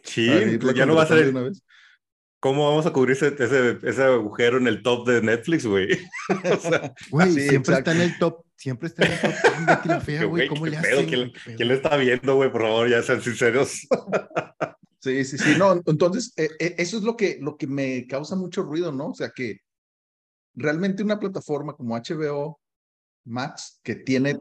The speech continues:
Speaker 2: contenido tan bueno, o sea, históricamente H B O ha hecho cosas muy buenas,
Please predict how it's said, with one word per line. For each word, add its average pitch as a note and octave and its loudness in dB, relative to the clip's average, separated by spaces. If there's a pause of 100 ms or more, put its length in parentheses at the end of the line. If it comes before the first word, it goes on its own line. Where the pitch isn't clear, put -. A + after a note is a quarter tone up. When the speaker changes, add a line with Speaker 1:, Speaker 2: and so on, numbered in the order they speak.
(160)
Speaker 2:
contenido A#2+ -2
tan C#3 -2
bueno, C#3 -2
o C3+ -6
sea, C3+ -6
históricamente D3 -4
H D#3 -8
B D3+ -4
O C#3 -2
ha C#3 -4
hecho C3 -12
cosas C3+ -12 (400)
muy C#3+ 2
buenas, E3+ -4